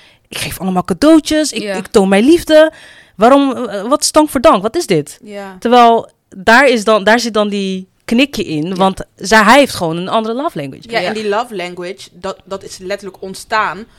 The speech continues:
Speaker 3: vanuit iets wat je dan vanuit je jeugd juist heel erg nodig had of wat je juist heel erg miste.
Speaker 1: Precies.
Speaker 3: Daar, daar ontstaat die la-, eh,
Speaker 1: Ja.
Speaker 3: love language, eh,
Speaker 2: Klopt.
Speaker 3: uit.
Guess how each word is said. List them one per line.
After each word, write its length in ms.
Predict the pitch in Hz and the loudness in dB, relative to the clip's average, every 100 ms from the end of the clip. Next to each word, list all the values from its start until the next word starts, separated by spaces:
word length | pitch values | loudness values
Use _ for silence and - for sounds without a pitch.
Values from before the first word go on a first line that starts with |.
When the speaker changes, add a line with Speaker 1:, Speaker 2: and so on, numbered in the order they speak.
| _ _ | _ _
Speaker 3:
vanuit 760 | - 226 214 196 185 196 - - | -14 -10 -6 -6 -6 -10 -16 -20
iets 320 | 240 208 - 185 | -18 -16 -16 -12
wat 180 | 196 - | -12 -10
je 100 | 185 | -10
dan 340 | 180 180 180 _ _ _ | -8 -8 -12 _ _ _
vanuit 260 | 190 185 - | -16 -16 -14
je 140 | 185 | -10
jeugd 340 | 196 196 196 180 | -6 -6 -8 -12
juist 260 | 185 175 | -10 -10
heel 160 | 190 170 | -10 -10
erg 120 | 175 | -10
nodig 340 | 180 185 226 - | -10 -8 -6 -6
had 300 | 269 - - _ _ _ | -8 -8 -20 _ _ _
of 220 | - 233 - | -8 -8 -10
wat 220 | 190 185 | -12 -12
je 80 | 185 | -10
juist 220 | 165 170 | -12 -12
heel 160 | 180 160 | -14 -12
erg 100 | 180 | -10
miste. 380 | 196 196 135 - _ | -10 -10 -14 -20 _
Speaker 1:
Precies. 480 | - 196 214 220 185 | 0 2 4 2 0
Speaker 3:
Daar, 100 | 202 | -2
daar 100 | 220 | -2
ontstaat 600 | 196 196 - 175 160 - | -4 -12 -10 -10 -10 -12
die 120 | 190 | -8
la-, 200 | 202 220 - | -4 -2 -4
eh, 120 | 185 | -4
Speaker 1:
Ja. 180 | 185 185 | -2 -2
Speaker 3:
love 240 | 214 202 | -4 -8
language, 460 | 170 170 170 - 165 | -18 -20 -20 -20 -16
eh, 380 | 165 165 170 - | -16 -16 -18 -16
Speaker 2:
Klopt. 200 | 190 160 | -12 -12
Speaker 3:
uit. 320 | 147 - | -12 -18